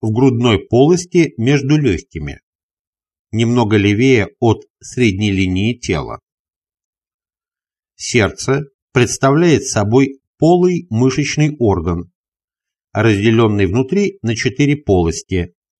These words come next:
камеры. Правое и левое предсердие, правый и левый желудочки.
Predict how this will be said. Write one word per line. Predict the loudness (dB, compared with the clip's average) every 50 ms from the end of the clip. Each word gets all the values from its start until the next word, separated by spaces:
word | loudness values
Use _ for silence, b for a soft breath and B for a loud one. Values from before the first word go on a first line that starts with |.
| _ _
камеры. | _ -2 -2 0 0 -4 -6 -8 -10 -18 _ _ _ _ _ _ _ _ _ _ _ _ _ _ _ _ _ _ _ _ _ _ _ _ _ _ _
Правое | -2 0 2 2 2 2 2 2 2 2 0
и | -2 -6 _ -4 -4 -4 -6 _ _ _ _
левое | 0 2 2 2 2 2 0 0 0 -2 -4 _ _
предсердие, | _ -2 -2 -2 -2 -4 -2 -2 -2 -2 -4 -6 -8 -6 -6 -6 -6 -10 _ _ _ _ _ _ _ _ _ _
правый | -2 0 2 2 2 2 0 0 -2 -4 _ _
и | -4 -4 -4 -4 _ _
левый | -4 0 0 0 2 2 2 0 0 -4 _ _
желудочки. | -6 0 0 0 2 0 -2 -2 -6 -10 -12 -16 _ -16 -16 -16